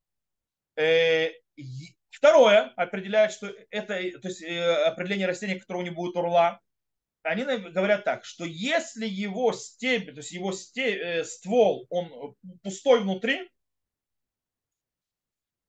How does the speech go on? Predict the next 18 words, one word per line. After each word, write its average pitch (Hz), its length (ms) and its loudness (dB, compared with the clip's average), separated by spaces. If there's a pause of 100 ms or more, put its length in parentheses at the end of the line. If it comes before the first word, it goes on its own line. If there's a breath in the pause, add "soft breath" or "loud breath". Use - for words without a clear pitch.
это 269 240 4
не 269 120 2
дерево, 190 400 0 (680)
это 247 440 0 (140)
колос. - 760 -6 (1800)
Апропо 180 440 2
бананы. 175 460 2 (800)
Они 147 160 -10
пустые. 143 400 -10
А 147 120 -2
ва-, 185 200 -2
мало 269 200 2
того, 262 120 2
что 196 100 -6
они, 190 80 -4
то 170 80 -12
есть, 135 120 -14
гниют, 135 560 -10